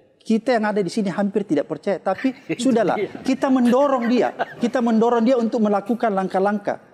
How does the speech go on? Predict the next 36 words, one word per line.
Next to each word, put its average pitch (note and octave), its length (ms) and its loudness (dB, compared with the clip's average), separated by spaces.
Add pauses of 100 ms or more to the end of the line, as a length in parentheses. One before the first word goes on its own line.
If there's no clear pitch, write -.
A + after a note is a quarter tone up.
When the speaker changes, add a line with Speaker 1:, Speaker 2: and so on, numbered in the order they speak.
Speaker 1:
Jadi G#3 360 -2
katakanlah A3+ 480 -2
misalnya G#3+ 320 0
kepercayaan F#3+ 440 -2
kita G3+ 200 -2
tinggal F3 240 0
lima E3 200 2
puluh F#3 280 0
persen. - 0 -
Speaker 2:
Kalau B3+ 200 2
yang A3+ 120 -2
dipilih A3 520 -2
bukan F3+ 320 -2
seperti F#3+ 400 -2
yang F#3+ 80 -2
Anda F#3 160 0
bayangkan. F#3 480 -2 (600)
Speaker 1:
Makanya C4 320 2
kita C#4+ 160 0
mendorong A#3+ 800 0
supaya A#3 320 0
dia A#3+ 160 2
memilih. A#3+ 320 2
Kita B3 280 -2
harus C4 120 -4
transparan. A#3 520 -2
Ini C4 200 4
loh, A#3 240 2 (560)
Anda A#3+ 320 0
harus A#3 280 0
pilih B3+ 280 0
orang-orang G#3 600 0
punya G#3 240 0
kriteria G#3 400 0
seperti F#3 440 0
ini. D3+ 140 2